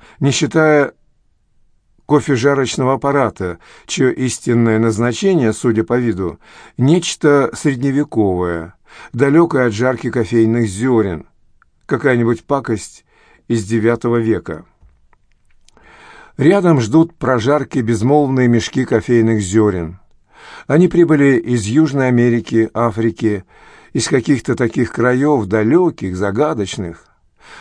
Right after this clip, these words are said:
Однако не таких загадочных, как телефонные звонки. Кофейня закрылась в шесть вечера, в субботу.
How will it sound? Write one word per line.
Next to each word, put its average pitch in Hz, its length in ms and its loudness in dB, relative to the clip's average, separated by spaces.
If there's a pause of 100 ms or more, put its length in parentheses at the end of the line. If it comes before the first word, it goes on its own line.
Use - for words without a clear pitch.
(120)
Однако 151 680 2 (140)
не 131 140 0
таких 139 340 0
загадочных, 135 680 -2
как 120 160 0
телефонные 139 760 -2
звонки. 113 580 -4 (1120)
Кофейня 151 640 4
закрылась 135 1000 -2 (140)
в - 80 -16
шесть 131 340 -2
вечера, 104 520 -4
в - 60 -20
субботу. 117 640 -2